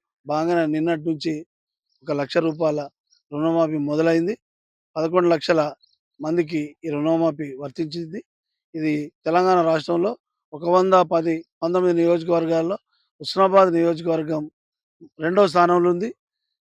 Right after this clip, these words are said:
కాబట్టి ఇది ఇంకా పది పదిహేను రోజులల్లా ఒక లక్ష యాభై వేలు, తర్వాత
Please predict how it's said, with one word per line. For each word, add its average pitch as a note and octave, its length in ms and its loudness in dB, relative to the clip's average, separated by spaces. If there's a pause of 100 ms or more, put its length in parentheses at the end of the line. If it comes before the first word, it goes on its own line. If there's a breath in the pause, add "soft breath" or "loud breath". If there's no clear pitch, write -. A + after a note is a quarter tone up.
(100)
కాబట్టి F3 440 2 (600)
ఇది E3+ 280 4
ఇంకా E3 240 2 (560)
పది E3 140 -4
పదిహేను F3 400 2
రోజులల్లా F3 400 4 (500)
ఒక D3+ 100 -4
లక్ష F3+ 260 0 (340)
యాభై E3 280 4
వేలు, F3 220 2 (500)
తర్వాత F3 320 4